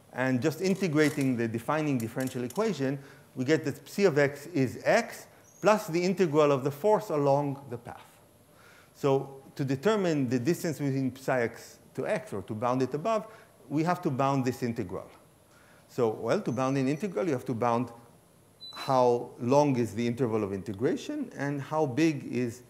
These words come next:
the function inside. So the function inside, we already said, this is the force. It's typically of order root log n. So, so we have to understand what is the time.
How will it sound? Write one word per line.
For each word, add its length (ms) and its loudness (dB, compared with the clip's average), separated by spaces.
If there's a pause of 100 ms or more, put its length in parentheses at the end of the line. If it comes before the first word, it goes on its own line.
(140)
the 80 -6
function 420 -2
inside. 460 -8 (640)
So 100 -2
the 80 2
function 380 -2
inside, 480 0 (360)
we 120 0
already 340 2
said, 300 -2
this 160 -2
is 100 0
the 100 -2
force. 420 -2
It's 320 -8
typically 500 -2
of 180 -2
order 300 -2
root 260 -2
log 220 -2
n. 100 -12 (920)
So, 320 0 (1600)
so 140 0
we 120 4
have 220 -2
to 80 0
understand 500 -2
what 180 -2
is 160 -2
the 180 -2
time. 600 -4